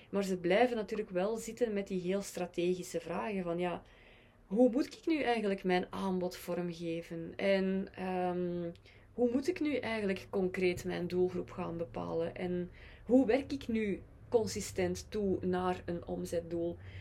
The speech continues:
Dat blijken dan allemaal dingen te zijn die niet aan bod zijn gekomen. En dan, ja, dan zit je daar met je sterke mindset, maar dan heb je nog altijd geen strategie. En zonder strategie volgens mij ook geen sterke business.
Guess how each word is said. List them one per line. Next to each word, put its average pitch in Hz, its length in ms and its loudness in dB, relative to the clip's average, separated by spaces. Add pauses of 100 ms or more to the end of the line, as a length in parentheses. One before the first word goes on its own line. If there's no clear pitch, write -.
(140)
Dat 214 120 4
blijken 277 280 2
dan 208 160 2
allemaal 214 260 -2
dingen 226 240 0
te 233 120 -8
zijn 208 300 0
die 175 140 -2
niet 208 160 0
aan 190 220 -4
bod 208 180 -2
zijn 180 240 -6
gekomen. 160 640 -6
En 196 240 0
dan, 185 340 2 (760)
ja, 220 280 4
dan 190 160 4
zit 240 180 0
je 339 100 4
daar 302 200 6
met 202 100 6
je 190 140 6
sterke 185 400 4
mindset, 226 640 4
maar 220 120 2
dan 220 100 2
heb 233 140 -2
je - 100 -4
nog 240 100 2
altijd 240 340 4
geen 226 220 2
strategie. 214 600 -2
En 214 140 0
zonder 240 320 6
strategie 196 640 -2
volgens 185 360 4
mij 175 280 4
ook - 160 0
geen 175 200 4
sterke 170 380 0
business. 160 480 0